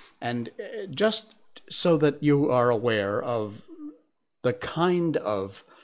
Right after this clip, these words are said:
it's not just, yeah, it's Victorian thinking in Viz, Toby. You're exactly right. Um, so you <laughs> are aware, this is not, this is not a Malaysian exclusive.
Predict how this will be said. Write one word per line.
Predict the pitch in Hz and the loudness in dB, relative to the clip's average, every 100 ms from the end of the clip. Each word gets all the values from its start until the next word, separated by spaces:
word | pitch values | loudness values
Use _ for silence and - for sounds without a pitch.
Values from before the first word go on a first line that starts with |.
| _ - | _ -10
it's | 165 254 | -2 0
not | 240 | 0
just, | 180 - | -2 -4
yeah, | 151 127 | -2 -2
it's | 104 | -2
Victorian | - 120 - 147 143 123 113 | -6 -6 -2 2 2 2 -2
thinking | 117 107 104 92 | -4 -6 -6 -8
in | 92 92 | -8 -6
Viz, | 101 95 | -6 -6
Toby. | - 104 104 | -6 -6 -4
You're | 107 107 | -4 -4
exactly | 107 120 120 104 92 | -2 -4 -4 -8 -8
right. | 95 87 85 - - - - | -8 -10 -12 -18 -20 -14 0
Um, | 117 113 110 - - - - - - 233 | 2 2 0 -6 -12 -20 -20 -12 -8 -4
so | - 165 | 0 2
you | 165 151 | 2 4
<laughs> | |
are | 175 175 | 6 6
aware, | 143 135 151 123 104 - - - _ | 6 4 2 0 -2 -8 -16 -20 _
this | 180 196 | -4 0
is | 170 | 2
not, | 156 151 156 196 226 - - _ _ _ _ _ _ - - - - - - - - - | 2 4 6 4 2 -4 -14 _ _ _ _ _ _ -20 -20 -20 -20 -20 -20 -20 -20 -10
this | 131 | -6
is | 135 127 | -6 -2
not | 139 143 165 - | 2 2 2 2
a | 165 | 2
Malaysian | 156 143 139 127 131 | 4 4 2 2 0
exclusive. | 120 - - 120 104 - 85 - | -2 -2 -4 -4 -6 -8 -14 -18